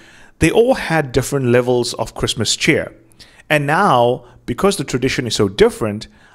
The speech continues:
I feel that Christmas wouldn't be Christmas until I have that tradition. Traditions are great, but a lot of people are stuck in traditions and don't want to change. And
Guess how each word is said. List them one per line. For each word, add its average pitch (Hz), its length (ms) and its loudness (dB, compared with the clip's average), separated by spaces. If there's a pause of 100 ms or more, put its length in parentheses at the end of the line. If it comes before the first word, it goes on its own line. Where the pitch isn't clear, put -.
I 131 140 -4
feel 214 340 0
that 151 180 -2
Christmas 208 440 -2
wouldn't 147 220 -2
be 120 80 -4
Christmas 110 560 -2
until 113 260 0
I 101 80 2
have 98 260 -6
that 101 140 -6
tradition. - 540 -8 (440)
Traditions 240 460 2
are 139 100 2
great, - 380 -6 (400)
but 131 100 0
a 123 40 4
lot 156 180 6
of 220 80 -2
people 131 240 0
are 113 60 2
stuck - 340 -4
in 113 80 -6
traditions 120 520 -4
and 110 180 -6
don't 120 260 -2
want 101 200 -6
to 107 60 -6
change. - 680 -4 (500)
And 123 400 -4